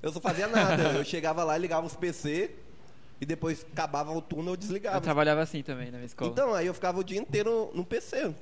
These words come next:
Speaker 1: podia fazer o que eu quiser. Aí eu escrevia todo dia, mano, meia hora, assim, por isso que eu fiquei, tipo, treino, por isso que eu fiquei online, eu acho.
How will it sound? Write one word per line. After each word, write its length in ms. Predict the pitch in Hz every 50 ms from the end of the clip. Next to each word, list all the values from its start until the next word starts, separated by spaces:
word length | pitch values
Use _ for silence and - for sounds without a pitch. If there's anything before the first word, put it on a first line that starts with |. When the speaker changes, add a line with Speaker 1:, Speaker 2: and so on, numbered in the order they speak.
| - -
Speaker 1:
podia 180 | - 156 151 160
fazer 140 | - 156 156
o 20 | 160
que 60 | 170
eu 60 | 170
quiser. 320 | - 196 180 208 185 180 - - - - - - - - -
Aí 100 | 147 160
eu 20 | 190
escrevia 320 | 185 - 190 185 170 190
todo 220 | 185 - 175 185 233
dia, 200 | 214 359 339 302
mano, 220 | 247 160 131 110 107
meia 240 | 113 123 156 170
hora, 260 | 180 185 170 165 151 143
assim, 260 | - - 143 139 131
por 160 | - - 135
isso 80 | 135 -
que 40 | -
eu 40 | 165
fiquei, 340 | - - 180 175 175 170 151
tipo, 440 | - - 165 - 160 151 143 131 - - - -
treino, 280 | - 143 156 151 143 -
por 140 | - 160 156
isso 80 | -
que 60 | -
eu 120 | 220 - - - - - - -
fiquei 280 | - 175 - - 165
online, 460 | 160 151 147 135 120 120 123 117 113 113
eu 100 | 107 107
acho. 360 | 104 104 101 - - - -